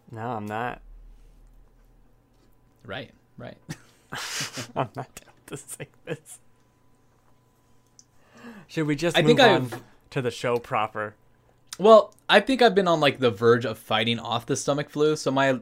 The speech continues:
Speaker 2: daughter
Speaker 1: Oh.
Speaker 2: got the stomach flu on Friday. So I've had to deal with, like, so she, like, puked in the back of our, one of our vehicles. So I had to deal with cleaning that, as well as cleaning up all the, like,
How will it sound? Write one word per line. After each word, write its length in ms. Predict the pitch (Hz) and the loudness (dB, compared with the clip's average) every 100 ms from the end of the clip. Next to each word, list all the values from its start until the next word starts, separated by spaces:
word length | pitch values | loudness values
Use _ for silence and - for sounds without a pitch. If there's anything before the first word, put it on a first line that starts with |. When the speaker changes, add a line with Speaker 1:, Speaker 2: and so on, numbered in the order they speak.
| _ | _
Speaker 2:
daughter 300 | - 110 127 | -2 0 2
Speaker 1:
Oh. 20 | 127 | 2
Speaker 2:
got 200 | 131 - | 0 0
the 80 | 127 | -6
stomach 300 | 135 135 - | -4 -4 -2
flu 160 | 143 | 0
on 140 | 123 107 | 2 0
Friday. 560 | - 104 117 139 160 - _ _ _ _ _ _ _ - _ _ - | -4 -6 -4 -6 -10 -12 _ _ _ _ _ _ _ -20 _ _ -8
So 200 | - 135 | -2 2
I've 180 | 135 | 2
had 140 | 139 131 | 2 2
to 60 | |
deal 160 | 120 123 | 2 2
with, 140 | 120 | 2
like, 320 | 117 104 - - _ _ _ _ _ _ _ | 0 -4 -6 -20 _ _ _ _ _ _ _
so 160 | - 143 | -2 0
she, 200 | 143 135 | 2 2
like, 240 | 123 113 _ _ - | 2 0 _ _ -8
puked 320 | 139 127 123 | -2 0 0
in 80 | 127 | -4
the 60 | |
back 280 | 110 113 110 | 0 0 0
of 100 | 113 | -2
our, 300 | 110 98 90 | -2 -4 -8
one 160 | 107 110 | -8 -6
of 60 | 104 | -4
our 100 | 98 | -6
vehicles. 560 | 101 113 135 143 - _ _ _ _ _ _ _ _ _ - | -8 -10 -8 -8 -10 _ _ _ _ _ _ _ _ _ -12
So 420 | - 151 135 127 | 0 4 4 4
I 100 | 120 | 2
had 100 | 151 | 0
to 80 | 143 | 2
deal 220 | 139 131 | 2 2
with 160 | 120 | 2
cleaning 300 | - 120 107 | -2 -4 -2
that, 360 | 123 175 143 - | 0 2 0 -2
as 260 | 120 117 113 | -6 -8 -8
well 220 | 123 127 127 | -2 2 2
as 200 | 127 - | -2 -16
cleaning 280 | - 127 120 | -8 -4 -2
up 140 | 120 - | -2 -2
all 180 | 113 113 | -2 0
the, 300 | 117 113 107 | 2 2 0
like, 380 | 98 95 92 | -6 -12 -14